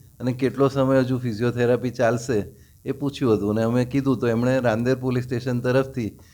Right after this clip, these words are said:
એક સામાજિક કૃત-, કાર્ય તરીકે અને એક ઉમદા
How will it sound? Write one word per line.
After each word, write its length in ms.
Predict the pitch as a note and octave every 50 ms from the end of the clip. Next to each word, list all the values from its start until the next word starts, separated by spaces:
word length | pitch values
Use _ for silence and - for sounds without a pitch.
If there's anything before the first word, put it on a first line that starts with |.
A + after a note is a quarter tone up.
| - - _
એક 140 | A2+ A2+ -
સામાજિક 520 | - B2+ A2+ A#2 B2 B2+ B2+ C3+ C3+ C3
કૃત-, 440 | C3 B2 B2 A#2+ - - - - _ -
કાર્ય 300 | B2 A#2 A#2 A#2+ B2+ A#2+
તરીકે 440 | B2+ B2+ A#2 B2+ B2 G#2+ A#2+ C3
અને 260 | B2+ B2 B2 B2 C3 C3+
એક 120 | C3 C3 - - - _ _ -
ઉમદા 280 | C3 C3+ C#3 D3 D3